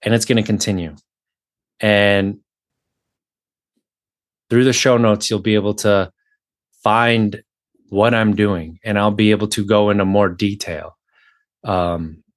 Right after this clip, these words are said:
the sky's the limit, and it's, it's very exciting. Untapped keg dot com, Untapped Keg Coaching,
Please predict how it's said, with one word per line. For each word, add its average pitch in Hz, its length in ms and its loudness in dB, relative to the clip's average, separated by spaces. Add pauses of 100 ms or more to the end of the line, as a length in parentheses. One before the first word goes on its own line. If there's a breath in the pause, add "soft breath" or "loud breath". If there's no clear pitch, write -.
(2500)
the - 60 -8
sky's 113 340 0
the 98 80 0
limit, 92 420 -2
and 98 100 -4
it's, - 380 -4
it's 110 180 -12
very 107 400 2
exciting. 90 500 -4
Untapped 101 440 -2
keg 95 200 -2
dot 87 220 -2
com, 117 400 0 (480)
Untapped 120 400 -2
Keg 113 200 0
Coaching, 92 460 -4